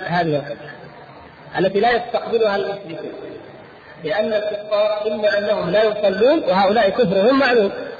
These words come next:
وإما أنهم لا يستقبلون قبلتنا.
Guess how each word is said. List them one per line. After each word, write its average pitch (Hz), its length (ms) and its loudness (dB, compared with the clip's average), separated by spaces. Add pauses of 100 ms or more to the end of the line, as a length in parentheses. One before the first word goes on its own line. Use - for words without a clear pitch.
(640)
وإما 220 400 4
أنهم 220 420 2 (720)
لا 214 400 2
يستقبلون 208 680 0
قبلتنا. 170 600 -4